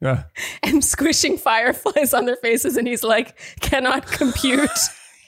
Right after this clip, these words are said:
Speaker 1: Yeah. The software was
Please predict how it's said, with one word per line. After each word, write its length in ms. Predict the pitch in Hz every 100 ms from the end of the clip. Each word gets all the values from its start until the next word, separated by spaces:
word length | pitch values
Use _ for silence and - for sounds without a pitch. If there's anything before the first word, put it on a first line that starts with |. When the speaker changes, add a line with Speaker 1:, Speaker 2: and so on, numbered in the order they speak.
| -
Speaker 1:
Yeah. 380 | 214 - 190 - - _ 165 175 - - 202 180 466 -
The 100 | 147
software 540 | - 156 156 - 156
was 200 | 139 120